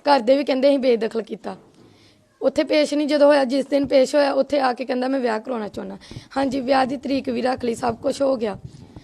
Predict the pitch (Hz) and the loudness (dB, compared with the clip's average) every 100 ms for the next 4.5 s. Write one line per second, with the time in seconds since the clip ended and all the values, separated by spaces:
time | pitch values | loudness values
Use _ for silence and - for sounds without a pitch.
0 | - - 247 285 311 320 - 302 294 302 | -20 -6 2 4 4 -2 0 2 2 0
1 | 311 311 254 277 269 254 240 269 277 254 | 0 0 2 2 2 2 4 4 4 0
2 | 220 - _ _ _ _ 226 240 254 254 | -2 -6 _ _ _ _ 0 2 2 -2
3 | _ _ _ 247 269 254 285 240 247 247 | _ _ _ 2 4 4 2 -4 -2 -4
4 | 233 262 233 233 220 | -2 -4 -4 -4 -6